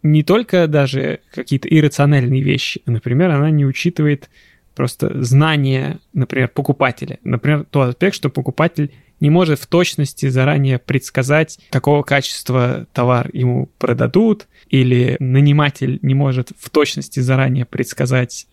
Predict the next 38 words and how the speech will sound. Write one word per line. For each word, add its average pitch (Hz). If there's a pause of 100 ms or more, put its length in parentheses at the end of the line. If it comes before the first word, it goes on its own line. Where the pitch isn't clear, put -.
какого 131
уровня 123
будет 127
работник, 170
как -
он 131
себя 131
покажет, 123 (160)
а 113 (140)
переговоры 123
о 113
цене 123
происходят 123
до 139
того, 120
как -
выяснится, 135
что -
ж -
там 135 (160)
на 123
самом 123
деле. 120
То -
есть, - (160)
как -
минимум, 185
насколько 135
я 131
знаю, 143
экономисты 135
уже 123
довольно 123
давно 131
вопросы 135
об 123 (200)
информационной 139
асимметрии 135